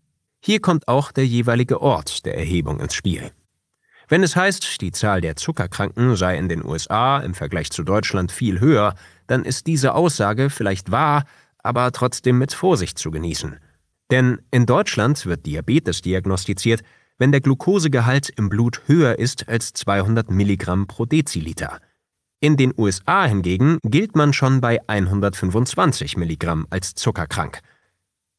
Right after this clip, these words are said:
Gibt es in den U S A also wirklich mehr Menschen mit höherem Blutzuckergehalt oder werden nur mehr Menschen mit Diabetes diagnostiziert? Ob jemand krank ist oder nicht, ist also eine Definitionsfrage. Und bei dieser Frage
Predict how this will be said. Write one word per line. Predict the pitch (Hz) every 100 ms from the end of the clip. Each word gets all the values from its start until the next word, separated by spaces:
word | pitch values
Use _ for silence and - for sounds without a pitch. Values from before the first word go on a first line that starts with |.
| _ -
Gibt | 208 -
es | 156
in | -
den | 127 117
U | 107
S | 101 -
A | 101 143
also | 139 95 92 90
wirklich | 113 95 -
mehr | 90 98 135
Menschen | 95 107 123 151 135
mit | - -
höherem | 104 95 80 78
Blutzuckergehalt | 107 160 - - 76 80 92 135 - - _ _ _ _ -
oder | 170 170 160 147
werden | 139 131 127
nur | 135 127
mehr | 110 107
Menschen | 98 95 - 98
mit | 90 -
Diabetes | 90 90 127 104 76 -
diagnostiziert? | 78 80 85 80 - 80 98 82 - _ _ _ _ _ _ _ _ _ _ _ _ _
Ob | 123 123
jemand | 117 98
krank | - 110 175
ist | 151 131 -
oder | 80 80
nicht, | 147 151 - _ _
ist | 175 175 -
also | 117 113
eine | - 98
Definitionsfrage. | 95 - 85 95 - 127 110 - 78 80 - - _ _ _ _ _
Und | 95 78 -
bei | 78
dieser | 131 151 98
Frage | - 95 110 127